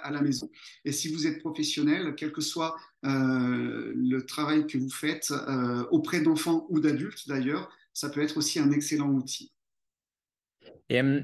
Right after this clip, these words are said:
Speaker 2: et avant, on va revenir après sur les, les émoticartes, notamment sur la dernière version que t'as sortie sur le harcèlement, parce que je savais pas que c'était une version spécifique vraiment, euh, harcèlement. Mais j'aimerais d'abord revenir sur, euh, la sophrologie. Euh, nous, on est,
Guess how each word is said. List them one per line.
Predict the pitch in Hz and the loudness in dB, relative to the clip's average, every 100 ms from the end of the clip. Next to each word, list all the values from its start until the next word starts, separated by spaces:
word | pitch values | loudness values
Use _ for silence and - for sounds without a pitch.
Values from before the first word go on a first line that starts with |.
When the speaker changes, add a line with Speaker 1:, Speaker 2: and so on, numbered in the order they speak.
| 135 | 2
Speaker 2:
et | 135 | 6
avant, | 135 147 185 | 6 6 6
on | |
va | 147 117 | 6 4
revenir | 120 139 156 165 | 2 2 4 6
après | 151 160 | 4 2
sur | 156 143 | -2 0
les, | 123 117 117 | 2 2 2
les | 123 123 | 0 0
émoticartes, | 135 139 139 139 180 147 | 0 -2 -2 -2 -2 -2
notamment | 131 131 135 | -2 0 -2
sur | 135 131 | -2 -2
la | 117 | 0
dernière | 120 123 | 0 0
version | 120 - 139 | -2 -6 -10
que | |
t'as | 123 | -8
sortie | 117 113 - | -8 -6 -6
sur | 120 117 | -2 2
le | 107 | 4
harcèlement, | 107 - 117 | 2 2 2
parce | 123 | 0
que | - | -4
je | - | -4
savais | 101 | -2
pas | 113 | -4
que | |
c'était | - | -2
une | 107 | -2
version | 98 - 104 | -2 -4 -10
spécifique | - 131 120 123 127 117 | -2 0 0 -2 -2 0
vraiment, | 104 107 110 107 | 0 0 0 0
euh, | 101 101 98 | -2 -2 -4
harcèlement. | 107 - 120 120 180 - - - - - | -6 -2 2 4 2 0 -12 -20 -14 -2
Mais | 127 | 2
j'aimerais | 147 147 151 | 4 6 6
d'abord | 175 214 | 8 6
revenir | 185 160 175 208 | 6 4 2 0
sur, | - - 143 | -4 -2 4
euh, | 135 120 117 | 6 6 4
la | 117 | 0
sophrologie. | 113 190 - 190 175 160 147 220 - _ _ _ - | -2 -4 -2 2 2 2 -2 -4 -8 _ _ _ -6
Euh, | 120 120 117 117 117 117 - _ _ | -2 0 0 -2 -4 -6 -12 _ _
nous, | 139 202 | 4 6
on | 190 139 131 | 6 2 0
est, | 127 123 110 - | 0 0 -2 -6